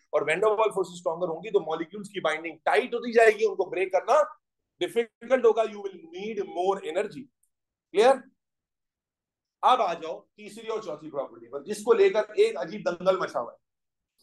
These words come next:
ये property बहुत ज्यादा confusing होती है बच्चों को, जो अब मैं तीसरी और चौथी property combine करके लिखूंगा। ओहो, और इस property का difference ही आधी से ज्यादा कौन को नहीं पता। ये मुझे बताओ, ये सब समझ आ गया तुम लोगों को?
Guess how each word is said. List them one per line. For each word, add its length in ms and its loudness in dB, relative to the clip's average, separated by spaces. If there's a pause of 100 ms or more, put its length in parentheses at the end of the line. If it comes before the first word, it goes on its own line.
(140)
ये 120 -4
property 400 0
बहुत 240 0
ज्यादा 180 2
confusing 500 -8
होती 240 -4
है 60 0
बच्चों 240 -4
को, 120 4 (440)
जो 60 4
अब 140 2
मैं 140 -4
तीसरी 320 -12
और 160 2
चौथी 260 0
property 380 -2
combine 360 0
करके 200 -2
लिखूंगा। 400 -2 (2250)
ओहो, 480 2 (1400)
और 200 -2
इस 180 -8
property 480 0
का 200 2 (220)
difference 420 -2
ही 60 -4
आधी 240 2
से 60 -18
ज्यादा 200 -4
कौन 200 -4
को 80 -10
नहीं 100 -10
पता। 120 -6
ये 160 -8
मुझे 120 -2
बताओ, 220 0
ये 80 -10
सब 140 -12
समझ 220 -12
आ 40 -6
गया 140 -8
तुम 140 -14
लोगों 140 -4
को? 60 -16